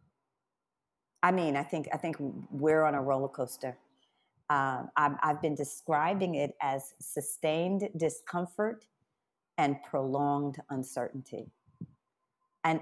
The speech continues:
if you can actually learn to sit in that, the gifts of this time are going to be so huge,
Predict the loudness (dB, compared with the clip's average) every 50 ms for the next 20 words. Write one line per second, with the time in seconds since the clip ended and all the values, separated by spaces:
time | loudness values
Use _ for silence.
0 | 6 6 6 6 4 2 2 2 4 2 2 -2 -6 -2 0 0 0 0 -2 -4
1 | -4 -4 -2 -2 -2 -2 -4 -8 -4 0 2 2 2 2 2 0 0 2 2 2
2 | 2 2 2 2 0 0 -2 -2 -4 -8 -10 -14 _ _ _ _ _ _ _ -20
3 | -20 _ -4 -4 -2 -2 -2 -6 0 2 2 2 2 0 -6 -6 -4 -2 -2 -2
4 | -2 -2 -2 -4 -4 -6 -8 -12 _ _ _ _ _ _ _ _ _ _ _ _
5 | _ _ _ _ _ _ _ _ _ _ _ -4 -2 2 4 4 4 4 4 -2
6 | 2 6 6 6 6 4 -2 -6 -8 -8 -6 -6 -8 -10 -14 _ _ _ _ -4
7 | -4 -4 -2 -2 -2 -2 -2 -6 -10 -8 -6 -6 -4 -6 -8 -10 -12 -14 -18 _
8 | _ _ _ _ _ _ _ _ _ _ _ _ _ _ _ _ 0 0 0 0
9 | 0 0 0 0 -2 -2 -4 -4 -4 -6 -4 0 2 2 2 2 0 -4 -4 -2
10 | -2 -2 -2 -6 -12 -16 -18 -18